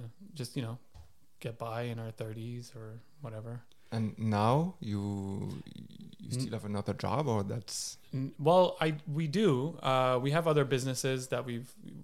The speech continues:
Speaker 1: we've kind of dabbled into or, or work at and stuff. But, uh, this has become the thing that we love the most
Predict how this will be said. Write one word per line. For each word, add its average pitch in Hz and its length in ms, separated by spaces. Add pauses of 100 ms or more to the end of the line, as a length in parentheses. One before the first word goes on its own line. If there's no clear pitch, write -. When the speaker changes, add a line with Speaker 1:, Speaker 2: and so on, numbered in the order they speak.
Speaker 1:
we've 120 200
kind 120 160
of 117 80 (260)
dabbled 117 340
into 120 460
or, 117 380
or 120 160
work 117 340
at 120 160
and 120 120
stuff. 139 360
But, 120 340
uh, 123 160
this 143 220
has 151 180
become 143 580 (1120)
the 139 160
thing 151 640
that 135 260
we 139 600
love 135 240
the 131 60
most 135 400